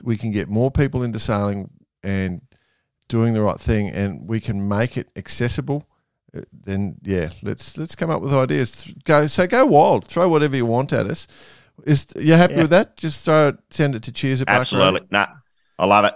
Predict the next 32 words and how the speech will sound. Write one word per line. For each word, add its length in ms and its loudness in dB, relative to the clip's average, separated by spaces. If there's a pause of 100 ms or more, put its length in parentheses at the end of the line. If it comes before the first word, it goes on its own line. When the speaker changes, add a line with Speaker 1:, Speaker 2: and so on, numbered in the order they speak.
Speaker 2:
Like 160 6
you 80 -2
say, 240 4
there's 200 2
people 400 2
out 140 4
there 180 2
who 120 0
are 60 0
probably 340 2
doing 340 0
this 220 -2
already 360 4
and 160 2
they're 160 4 (160)
thinking 380 -2
about 260 0
it, 100 0 (440)
but 80 0
let's 460 0
utilise 800 2 (100)
our 160 4
platform. 640 -2 (540)
Similar 400 2
to 260 2
B 240 4
K 220 4
Fix 320 0
It, 140 4 (260)
let's 260 0
utilise 500 8
it, 140 2